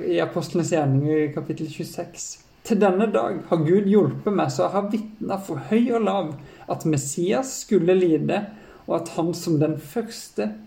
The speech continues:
skulle stå opp fra de døde.»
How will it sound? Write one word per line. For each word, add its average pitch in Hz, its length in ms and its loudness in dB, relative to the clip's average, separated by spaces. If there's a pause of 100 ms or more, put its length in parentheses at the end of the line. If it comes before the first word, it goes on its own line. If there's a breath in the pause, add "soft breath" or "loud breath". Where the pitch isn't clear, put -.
(220)
skulle 156 320 0
stå 165 200 -2 (100)
opp - 320 -12 (360)
fra - 200 -4
de 151 140 2
døde.» - 480 -4